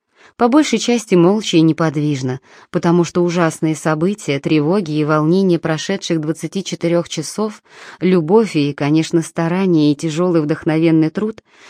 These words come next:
чудесным образом превратили в безмятежность и спрошенное и подаренное прощение, низвели до благословенного мира. Если бы не Белл, если бы не дело, которое требовалось завершить, тогда, наверное, он сказал бы газете, что боится.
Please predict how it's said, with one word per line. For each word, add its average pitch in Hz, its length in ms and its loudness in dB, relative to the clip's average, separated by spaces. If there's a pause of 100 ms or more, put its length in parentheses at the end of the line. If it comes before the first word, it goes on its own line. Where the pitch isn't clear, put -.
(180)
чудесным 226 540 2
образом 233 440 2
превратили 180 640 0
в 170 140 -4
безмятежность 180 1080 -2
и 147 80 -6
спрошенное 165 720 -2
и 147 40 0
подаренное 175 580 0
прощение, 170 720 -2 (420)
низвели 202 540 4
до 185 140 -2
благословенного 151 920 0
мира. 127 380 -4 (840)
Если 240 380 2
бы 214 140 4
не 202 180 6
Белл, 180 340 2 (120)
если 208 360 0
бы 190 160 2
не 185 160 4
дело, 180 320 0
которое 170 460 0
требовалось 156 580 0
завершить, 156 720 -6 (760)
тогда, 196 360 2
наверное, 226 540 4
он 214 160 0
сказал 214 400 -2
бы 180 120 -4
газете, 185 600 -4
что - 240 -4
боится. 202 640 -2